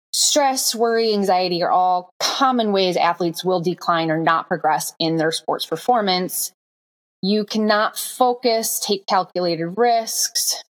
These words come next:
um, chances, or trust yourself if stress and anxiety levels are way too high. It's also a precursor or a conjunction to other cognitive or behavioral issues like self-esteem and confidence,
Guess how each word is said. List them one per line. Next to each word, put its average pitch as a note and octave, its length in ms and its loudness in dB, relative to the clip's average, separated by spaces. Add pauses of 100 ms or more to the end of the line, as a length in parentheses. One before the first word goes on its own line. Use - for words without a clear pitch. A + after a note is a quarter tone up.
(140)
um, D#3 360 0
chances, G#3 720 2
or G#3 200 2
trust - 340 0
yourself F3 720 0 (400)
if F#3 240 2
stress D#3+ 340 0
and E3 100 0
anxiety C#3+ 280 0
levels C#3 460 0
are - 180 -2 (300)
way E3+ 320 2
too D#3 160 0
high. C3 480 0 (480)
It's F#3+ 200 -6
also A3+ 380 2
a G3 60 -2
precursor F3+ 1120 2
or E3+ 640 0 (500)
a F3 60 -6
conjunction F3+ 880 -2
to F3 380 -2
other G#3 280 0
cognitive D#3+ 1040 -2
or F3 160 2
behavioral E3+ 460 2
issues D#3+ 320 -2
like - 160 -2
self-esteem F#3 960 0
and D#3+ 120 0
confidence, F3 760 -2